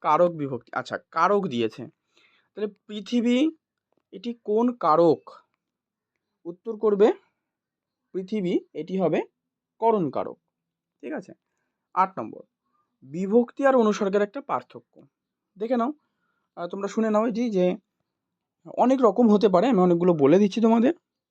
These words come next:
অনুসর্গের স্বাধীন অর্থ এবং ব্যবহার আছে, ঠিক আছে,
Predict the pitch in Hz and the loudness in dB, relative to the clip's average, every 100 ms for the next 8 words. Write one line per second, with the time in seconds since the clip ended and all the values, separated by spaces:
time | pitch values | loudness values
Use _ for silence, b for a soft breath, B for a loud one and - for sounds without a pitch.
0 | _ _ - 226 240 254 247 285 277 185 | _ _ -6 -2 2 2 2 0 0 0
1 | 156 196 240 170 160 - 240 339 - _ | 2 2 4 4 2 0 -2 -2 -4 _
2 | _ _ _ _ _ _ _ _ - 160 | _ _ _ _ _ _ _ _ -10 -4
3 | 240 180 139 151 214 277 - 165 185 131 | -2 2 2 2 0 0 0 -2 -2 -4
4 | - _ _ _ _ _ _ _ _ _ | -6 _ _ _ _ _ _ _ _ _
5 | _ _ 254 202 | _ _ -10 -10